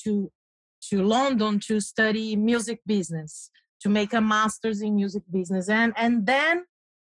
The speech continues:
I discovered the sync world in this master's. I, actually, I wa-, already had one experience with clearance before, but then I discovered the,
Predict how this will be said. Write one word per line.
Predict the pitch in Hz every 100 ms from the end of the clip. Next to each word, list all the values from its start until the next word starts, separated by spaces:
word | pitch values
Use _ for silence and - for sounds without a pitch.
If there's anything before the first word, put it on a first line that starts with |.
| -
I | 226 240
discovered | 214 247 - 240 240 254 226 247 226
the | 247
sync | - - 247 233 247 -
world | 214 202 208 214 214 202 _ _ -
in | 208 214
this | 214 214 196 - -
master's. | 208 208 208 - 214 202
I, | 254 302 - -
actually, | 320 392 370 370
I | 349 330
wa-, | 320 349 -
already | 269 294 302 339 320 220
had | 285 285 247
one | 240 320
experience | 359 262 - - 269 262 240 214
with | 220 -
clearance | 240 247 262 240 -
before, | 208 - 214 220 254 - _ _ _ -
but | 254 220
then | 269 294
I | 294
discovered | 247 220 - - 285 311 247 285 233
the, | 254